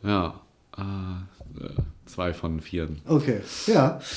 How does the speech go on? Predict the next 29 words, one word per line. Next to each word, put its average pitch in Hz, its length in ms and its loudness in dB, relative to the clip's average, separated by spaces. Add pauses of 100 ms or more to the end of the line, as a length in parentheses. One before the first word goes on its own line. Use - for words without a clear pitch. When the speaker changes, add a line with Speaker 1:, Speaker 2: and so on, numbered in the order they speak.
(160)
Speaker 2:
Ja, 165 160 12
so 214 180 8
ist 196 140 8
es 185 100 4
auf 175 140 10
jeden 175 160 10
Fall 165 200 6
zu 151 100 2
meinem 147 220 10
Namen 147 280 10
gekommen, 143 340 8
Fugu, 175 560 6
wo 139 200 6
mich, 143 400 6
äh, 123 300 4
oder 123 160 4 (160)
wie 127 400 2
mich 143 420 6 (760)
so 123 140 2
mancher 131 360 8
nennt. 156 480 4 (120)
Aber 131 240 4
wie 120 60 2
gesagt, 117 300 -2
Jonas 120 340 2
ist - 120 -14
auch 104 140 -8
vollkommen 101 340 -8
okay. 104 360 -8